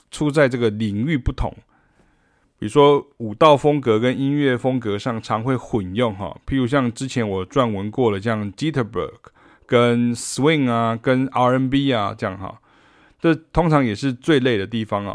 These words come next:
很多人会将舞蹈的东西拿过来套在音乐上，但是其实在音乐上不是这样讲。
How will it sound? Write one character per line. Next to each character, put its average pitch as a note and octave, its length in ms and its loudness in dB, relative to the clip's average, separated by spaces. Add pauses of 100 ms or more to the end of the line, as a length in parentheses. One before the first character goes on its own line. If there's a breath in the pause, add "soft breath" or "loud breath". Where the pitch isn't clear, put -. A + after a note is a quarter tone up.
很 A#2 220 -4
多 D3+ 160 4
人 C3 100 2
会 C#3+ 140 2
将 C3 260 0
舞 G#2 240 -10
蹈 B2+ 240 2
的 G#2+ 220 -2
东 B2+ 260 0
西 B2+ 220 -2
拿 A2+ 220 0
过 B2 160 0
来 G#2 120 0
套 B2+ 240 0
在 A2+ 220 0
音 D3 240 -2
乐 C#3 160 0
上， G2 300 -4 (400 soft breath)
但 E3+ 160 2
是 D#3+ 240 2
其 C3 280 -4
实 B2 220 -4
在 B2+ 220 2
音 C#3 260 -2
乐 C#3 160 0
上 A#2+ 240 0
不 G#2 180 -10
是 A#2+ 220 -4
这 A#2 200 0
样 G#2 220 -2
讲。 - 160 -12